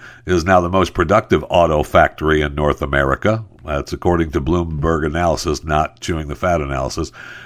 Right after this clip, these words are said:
Cranking out eight thousand five hundred and fifty cars a week, Elon's manufacturing facility beat out more than seventy other legacy car makers. In the twenty twenty-one earnings report,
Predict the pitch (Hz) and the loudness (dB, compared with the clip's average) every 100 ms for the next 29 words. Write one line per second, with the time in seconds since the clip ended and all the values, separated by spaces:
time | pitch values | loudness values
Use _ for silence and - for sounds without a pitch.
0 | - - 120 117 117 110 110 104 120 120 | -6 0 0 0 2 2 2 2 0 2
1 | 123 113 107 107 107 110 107 101 92 85 | 4 4 2 2 4 4 2 0 -2 -2
2 | - 131 - 87 82 71 65 65 62 69 | -2 0 0 0 2 2 2 0 2 0
3 | - - 92 87 85 78 90 90 80 95 | -4 -4 0 2 0 -2 -6 -4 0 0
4 | 85 92 73 87 80 110 101 85 76 92 | 0 -4 -4 -4 -2 0 0 0 2 2
5 | 92 90 92 104 107 107 110 104 - - | 4 2 2 0 0 0 -2 -4 -6 -6
6 | - 143 135 139 135 139 139 123 131 120 | 2 2 2 0 -2 -2 -2 0 0 2
7 | 127 123 117 - - 90 98 117 123 123 | 2 2 0 -4 -8 -2 0 2 2 2
8 | 117 120 117 - 113 117 110 101 - 71 | 2 2 2 2 2 4 2 0 0 -2
9 | 60 - _ _ _ _ _ _ _ - | -2 -12 _ _ _ _ _ _ _ -4
10 | 113 101 95 95 90 82 117 117 110 - | -4 -2 0 2 2 -2 -2 0 -2 -2
11 | 110 104 98 101 90 82 - 90 104 104 | -2 -2 0 -2 -2 -8 -12 -4 0 0
12 | 90 80 73 76 71 - 67 67 | -2 -2 -2 0 2 2 2 -2